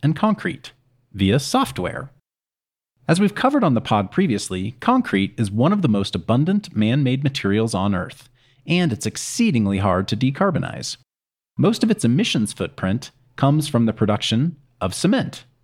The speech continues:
the materials that provide concrete with its strength. By most estimates, cement is responsible for upwards of eight percent of global emissions. Cement production generates emissions in two major ways.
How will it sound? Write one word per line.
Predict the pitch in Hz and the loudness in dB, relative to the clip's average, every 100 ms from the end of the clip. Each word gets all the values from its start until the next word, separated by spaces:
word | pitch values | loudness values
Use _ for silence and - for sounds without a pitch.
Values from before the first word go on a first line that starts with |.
| _ _ _ _ - | _ _ _ _ 0
the | |
materials | 110 110 - 233 107 98 - | 2 2 0 2 2 0 -2
that | 101 | 0
provide | 117 196 95 - | 2 2 0 0
concrete | 196 214 185 190 - - | 0 2 0 0 -2 -4
with | 98 - | -2 -2
its | - | -4
strength. | - 214 101 - - _ _ _ _ _ _ _ - | 0 0 0 -6 -18 _ _ _ _ _ _ _ 0
By | 135 | 2
most | 156 254 - 98 | 4 2 0 -4
estimates, | - 90 107 - - | -2 -4 -4 -8 -12
cement | - 143 202 151 120 - | -2 2 2 2 -2 -4
is | 123 123 | -2 -2
responsible | - - 127 147 156 185 | 0 0 0 0 0 0
for | - 101 - | 0 -4 0
upwards | 165 - 190 208 - | -4 0 0 0 0
of | 113 104 - | -4 -4 0
eight | 151 - - | 0 0 0
percent | 220 - 208 - - - _ _ _ _ | -2 2 0 -2 -6 -20 _ _ _ _
of | 156 160 | -2 0
global | 117 95 90 104 | 2 2 2 2
emissions. | 135 180 - - - - _ _ _ _ _ _ _ _ _ | 2 0 -4 -10 -12 -14 _ _ _ _ _ _ _ _ _
Cement | - 175 247 | -2 0 0
production | - 98 - 104 123 | 0 0 0 0 0
generates | 131 127 127 127 120 | 2 2 2 2 2
emissions | 147 185 98 104 | 0 2 -2 -2
in | 104 | -4
two | - - 196 | -2 0 2
major | 190 110 117 139 | 2 0 0 0
ways. | 135 90 - - | 0 -2 -6 -16